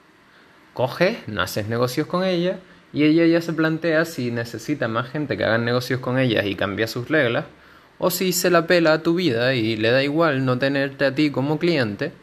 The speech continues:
y mantiene sus reglas. El mercado solucionaría todos estos problemas, porque el mercado haría que...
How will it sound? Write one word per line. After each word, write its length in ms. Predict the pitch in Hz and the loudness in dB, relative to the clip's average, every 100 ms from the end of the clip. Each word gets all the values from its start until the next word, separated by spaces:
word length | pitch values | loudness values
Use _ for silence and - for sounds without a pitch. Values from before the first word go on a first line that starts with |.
| - - _ - | -20 -20 _ -4
y 100 | 185 | 0
mantiene 400 | 190 185 180 180 | 0 0 -2 -2
sus 220 | 185 175 | -2 0
reglas. 400 | 156 190 160 - - - - - _ _ _ _ _ _ _ _ _ | 0 2 0 -4 -10 -18 -18 -20 _ _ _ _ _ _ _ _ _
El 120 | - 131 | 0 4
mercado 500 | 131 127 175 208 190 | 4 4 2 2 2
solucionaría 640 | 156 120 - 120 113 127 | 0 -4 -4 -2 0 0
todos 200 | 131 143 | 0 -2
estos 240 | 147 143 139 | -4 -8 -6
problemas, 460 | 139 131 160 165 | -2 0 0 0
porque 260 | - - 120 | -2 -4 -4
el 60 | |
mercado 380 | 110 107 - 131 | -2 -2 2 2
haría 320 | 139 147 143 | 2 2 0
que... 200 | 120 110 | -2 -6